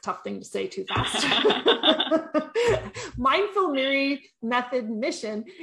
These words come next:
is to empower one million women to improve their relationships with food, their bodies, and themselves through meditation, mindset, and movement. So she holds a board certification in behavior analysis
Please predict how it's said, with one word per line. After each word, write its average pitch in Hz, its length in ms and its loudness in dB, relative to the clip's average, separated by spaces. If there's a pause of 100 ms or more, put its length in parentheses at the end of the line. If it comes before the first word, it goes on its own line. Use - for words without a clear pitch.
(140)
is 269 160 0
to 277 100 2
empower 226 460 2
one 233 240 2
million 226 320 -2
women 208 300 -2
to 208 120 -8
improve 196 460 -6
their 202 160 -2
relationships 214 760 -4
with 185 200 -6
food, 247 380 0 (220)
their 233 140 2
bodies, 202 580 0
and 202 140 0
themselves 202 600 -4
through 190 180 -6
meditation, 190 800 -6
mindset, 185 600 -4 (180)
and 190 240 -6
movement. - 560 -2 (920)
So 240 400 4
she 247 200 0
holds 262 320 4
a 208 540 2
board 233 220 2
certification 240 680 -6
in 196 40 -4
behavior 220 400 -2
analysis 202 800 -4